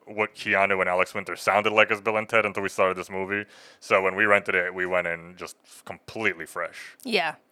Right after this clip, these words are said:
Speaker 2: I actually did like that we had just watched the first two. Like, yeah, like you
Speaker 1: Yeah.
Speaker 2: said, our memories were fresh. We remembered it, one and two very well. So.
Speaker 1: Yeah, it was a day later. It
Speaker 2: Yeah.
Speaker 1: wasn't, it wasn't twenty years later all of a sudden it'd be like,
Speaker 2: <laughs>
Speaker 1: "Oh, yeah, I kinda remember that throwback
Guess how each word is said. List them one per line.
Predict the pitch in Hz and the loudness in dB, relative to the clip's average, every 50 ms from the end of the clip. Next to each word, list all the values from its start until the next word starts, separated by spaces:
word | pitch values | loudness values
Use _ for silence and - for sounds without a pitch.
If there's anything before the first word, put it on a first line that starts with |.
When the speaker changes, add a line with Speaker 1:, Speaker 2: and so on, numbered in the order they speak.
| _ - | _ 6
Speaker 2:
I | - 247 294 | 8 10 10
actually | 330 359 - - 403 381 339 254 | 10 8 6 2 0 2 2 2
did | 202 196 196 190 190 | 2 0 0 2 4
like | 180 170 175 - | 2 2 2 2
that | 175 175 160 - - | 2 2 2 2 -2
we | 208 208 220 208 | -6 -6 -4 0
had | 196 180 180 202 - | 0 0 -2 -2 -2
just | - - 196 190 - - - - | 2 4 4 4 4 2 -6 -2
watched | 208 196 180 170 165 - - - | 2 4 4 6 4 2 0 -4
the | 202 180 | -4 -4
first | - - 185 180 - - - - | -2 -2 -2 -2 -2 -2 -2 -2
two. | - 185 175 185 214 247 247 | 0 0 0 0 -2 -4 -2
Like, | 247 208 190 190 - - - 101 _ _ _ - - _ _ _ - | 0 2 2 2 0 -4 -10 -10 _ _ _ -20 -20 _ _ _ -2
yeah, | 233 240 226 - - - - | 4 6 6 6 6 2 -2
like | 208 214 214 | -2 -2 2
you | 220 226 | 4 6
Speaker 1:
Yeah. | 220 | 8
Speaker 2:
said, | 190 165 156 - - - - | 8 6 4 0 -6 -6 0
our | - 214 214 | 2 4 6
memories | 226 208 208 208 208 202 196 196 | 6 6 6 6 4 2 2 2
were | - 185 175 | 0 -2 0
fresh. | - 220 196 190 202 - - | 4 4 4 6 4 2 -2
We | 214 190 | -4 -4
remembered | 175 175 180 180 175 175 180 180 175 165 | -2 -2 0 0 0 -2 -2 -2 -4 -6
it, | - _ _ 196 185 - - | -8 _ _ -20 -20 -12 -2
one | 214 208 208 190 | 4 4 6 6
and | 175 180 | 4 0
two | - 196 180 170 | -4 -6 -6 -2
very | 180 226 254 254 233 226 | 2 4 4 4 2 2
well. | 220 196 175 165 160 160 170 | 0 2 2 2 2 0 0
So. | - 156 131 | 4 6 8
Speaker 1:
Yeah, | 101 95 | 8 8
it | |
was | 107 107 | 8 6
a | 113 113 | 4 2
day | 107 - 110 98 92 | 4 6 6 6 6
later. | 90 87 85 82 80 80 82 87 | 4 2 0 0 -2 -2 -4 -4
It | 90 | -2
Speaker 2:
Yeah. | 92 | 2
Speaker 1:
wasn't, | 98 98 92 - 95 92 92 98 | 2 2 2 2 0 -2 -4 -2
it | 107 107 | -2 0
wasn't | 104 107 95 92 101 98 101 - | 2 2 0 0 -4 -6 -8 -10
twenty | - - 123 110 104 | -4 2 2 4 4
years | 101 101 104 104 98 | 4 4 2 2 4
later | 104 101 98 98 | 4 4 6 6
all | 101 101 | 4 4
of | - | 2
a | |
sudden | - 107 104 | -2 -4 -4
it'd | 104 107 | -2 -2
be | 110 | 0
like, | 110 123 156 269 | 2 2 2 4
Speaker 2:
<laughs> | |
Speaker 1:
"Oh, | 247 269 285 294 294 | 4 4 4 6 6
yeah, | 339 285 277 226 | 6 8 8 8
I | 196 | 8
kinda | 175 - 190 185 170 | 8 6 4 4 4
remember | 160 151 147 | 2 4 4
that | 139 131 123 - | 4 2 2 2
throwback | 127 127 120 110 113 113 110 | 2 2 2 4 4 4 4